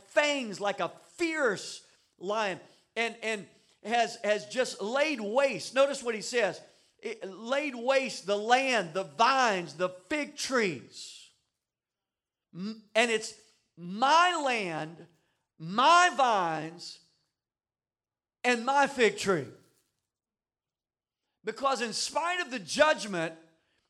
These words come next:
and in spite of their being drunk and,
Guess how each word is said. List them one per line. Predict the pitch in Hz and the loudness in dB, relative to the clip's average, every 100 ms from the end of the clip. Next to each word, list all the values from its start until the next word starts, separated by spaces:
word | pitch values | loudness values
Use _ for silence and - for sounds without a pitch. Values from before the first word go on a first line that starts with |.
| _ 240 | _ -2
and | 254 | -2
in | 247 | -4
spite | - - 277 320 320 311 - _ _ _ _ _ | -6 -4 -2 0 -2 -6 -20 _ _ _ _ _
of | 233 180 | -2 0
their | 240 277 285 - _ 175 151 | 2 2 0 -8 _ -12 -6
being | 269 233 196 | -6 -6 -10
drunk | 135 262 277 285 277 - _ _ _ _ - | -6 -2 0 -2 -6 -20 _ _ _ _ -6
and, | 214 208 202 | -4 -4 -6